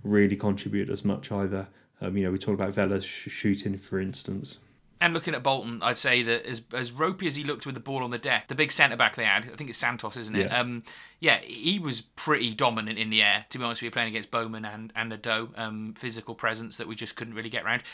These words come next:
Speaker 2: Similar to how Banks and, and, and, um, and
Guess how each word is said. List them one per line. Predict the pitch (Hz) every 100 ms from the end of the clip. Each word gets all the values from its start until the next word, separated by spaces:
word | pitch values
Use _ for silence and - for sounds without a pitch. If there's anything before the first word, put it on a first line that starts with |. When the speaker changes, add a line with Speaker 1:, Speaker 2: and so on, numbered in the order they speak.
| -
Speaker 2:
Similar | - 233 147 120
to | 117
how | 113 113 120
Banks | 117 117 -
and, | 117 113
and, | 113 113
and, | - 113 113 113
um, | 113 113 113 113 -
and | 113 110 110